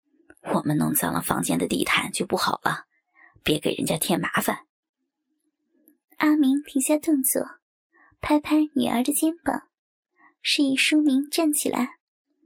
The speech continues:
Speaker 2: 不要，小明不想离开爸爸，我们这样过去也可以吧？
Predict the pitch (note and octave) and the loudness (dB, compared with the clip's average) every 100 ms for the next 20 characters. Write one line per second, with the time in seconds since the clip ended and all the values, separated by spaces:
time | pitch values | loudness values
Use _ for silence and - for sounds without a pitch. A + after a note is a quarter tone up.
0 | - - - _ _ - F4 F4 F#4+ F#4+ | -20 -20 -20 _ _ 0 4 4 4 4
1 | F#4+ F#4+ _ - - - - - D4 E4 | 2 0 _ -6 -6 -6 -4 0 2 4
2 | F4 F#4 F4+ - D4+ D4 D4 D#4 D4+ D#4 | 4 4 2 4 4 2 0 -2 0 2
3 | D4 C#4 D4 - _ _ _ _ _ E4 | 2 0 -2 -4 _ _ _ _ _ 2
4 | E4+ F4+ G4+ F#4+ F4 E4+ D4+ D#4+ D#4 D4 | 2 2 2 2 2 2 0 2 0 0
5 | - D#4 D#4 D4+ D4 D4 C#4 C#4 | 0 2 4 2 2 0 0 -4